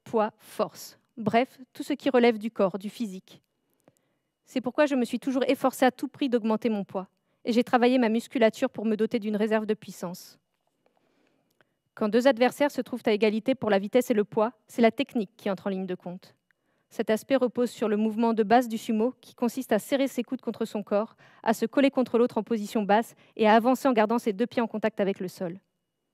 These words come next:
Ce sont là des choses simples qui semblent aller de soi. Mais en réalité, il n'est pas si facile d'assimiler ces mouvements de manière parfaite jusqu'à en faire une seconde nature. Une fois cette étape franchie,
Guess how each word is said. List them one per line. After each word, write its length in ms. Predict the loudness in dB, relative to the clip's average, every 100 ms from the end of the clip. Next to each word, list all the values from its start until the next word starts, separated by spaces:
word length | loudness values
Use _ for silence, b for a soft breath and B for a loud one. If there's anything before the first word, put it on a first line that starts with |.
| _ _ _ _ _
Ce 120 | -10
sont 120 | 0
là 120 | 4 4
des 100 | 2
choses 200 | -2 -4
simples 360 | 0 0 0
qui 100 | -10
semblent 220 | -6 0 2
aller 140 | 2
de 100 | -2
soi. 300 | -8 -12 -14 _ _ _ _ _ _ _ _ _ _ _ _
Mais 100 | -2
en 60 | 2
réalité, 500 | 4 2 0 -6 -6 _ _ _ _
il 140 | 0
n'est 100 | 2
pas 160 | 2 -2
si 160 | -2
facile 400 | -2 -2 0 -6
d'assimiler 500 | -4 -4 -4 0 0
ces 120 | 0 0
mouvements 300 | -2 -2 -2
de 80 |
manière 280 | -2 -2 -2
parfaite 480 | -4 -6 -6 -8 -8 -14
jusqu'à 340 | -14 -6 -4
en 60 | -2
faire 160 | -2
une 100 | -4
seconde 320 | -6 -8 -6
nature. 380 | -4 -6 -8 -16 -16 _ _ _ _ _ _ _ _ _ _ _ _ _ _ _ _ _ _ -8
Une 100 | -4
fois 140 | -2
cette 180 | -2 -2
étape 260 | -2 -2
franchie, 460 | -2 -8 -8 -12 -14